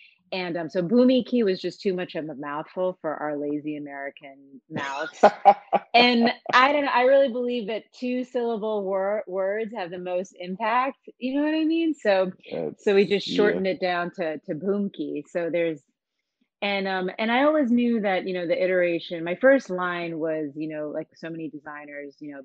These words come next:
Speaker 1: back when I, you know, started that first fashion line using the work of those artisans, it was an eponymous line. It was Swati Argade. And, um, for this, um, and then I, I ran that line for about, you know, six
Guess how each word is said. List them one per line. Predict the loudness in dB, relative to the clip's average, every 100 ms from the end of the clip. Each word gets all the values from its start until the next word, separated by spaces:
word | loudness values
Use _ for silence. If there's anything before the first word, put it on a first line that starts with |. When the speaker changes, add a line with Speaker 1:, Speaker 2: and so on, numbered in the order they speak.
| -4
Speaker 1:
back | -4 -4 -8
when | -14 -12
I, | -12 -14 -16
you |
know, | -18 -18 _
started | -10 -4 -4 -4
that | -8 -10
first | -10 -12 -10
fashion | -12 -12 -16 -14
line | -12 -10
using | -8 -10 -10 -10
the | -8
work | -8 -10 -12
of | -12
those | -12 -12
artisans, | -10 -10 -10 -14 -18 -18 -20 -20 -20 _
it | 0
was | 0 0
an | -4
eponymous | -6 -2 -2 -2 -6 -8 -10
line. | -12 -8
It | -8
was | -8
Swati | -12 -6 0 0 0 -4 -2
Argade. | -4 -4 -4 -6 -6 -8 -14 _ _ _ _ -20 _ -10
And, | -6 -4 -4 -4
um, | -6 -8 -4
for | 0
this, | 2 0 -4 -14 -2
um, | -2 -2 -4 -10 -4
and | -2
then | 2
I, | 0
I | 2 2
ran | 2 2 2
that | 0 -2
line | -4 -4
for | -2
about, | 0 0 -2
you | -10
know, | -12 -14
six | -12 -8 -8